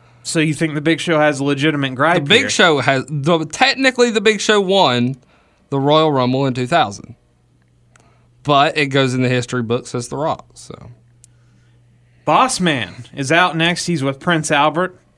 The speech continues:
Speaker 1: They beat up Taz earlier tonight on Heat, so this match was set up in an hour. Taz is out. What a waste. What a waste of this guy
Speaker 2: Yeah.
Speaker 1: from E C W.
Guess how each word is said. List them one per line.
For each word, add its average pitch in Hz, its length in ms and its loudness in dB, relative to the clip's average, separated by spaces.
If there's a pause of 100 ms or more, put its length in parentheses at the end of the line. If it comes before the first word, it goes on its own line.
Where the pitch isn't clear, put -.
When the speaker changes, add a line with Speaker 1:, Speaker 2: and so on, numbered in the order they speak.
(360)
Speaker 1:
They 160 140 0
beat 196 220 -2
up 180 200 0
Taz 180 380 0
earlier 175 360 2
tonight 143 320 -2
on 123 140 -2
Heat, 180 300 -6
so 131 160 -6
this 131 180 -6
match 135 260 -2
was 127 100 -8
set 139 220 -2
up 127 180 -4
in 120 280 -10 (460)
an 131 100 -4
hour. 127 400 -2 (880)
Taz 190 300 2
is 143 240 -4
out. 110 320 -2 (240)
What 262 200 2
a 226 60 4
waste. 165 460 0
What 269 160 2
a 240 40 2
waste 170 360 0
of 123 80 -8
this 120 180 -6
guy 95 460 -6
Speaker 2:
Yeah. 123 160 0
Speaker 1:
from 160 140 2
E 180 100 0
C 175 200 -2
W. 123 500 -2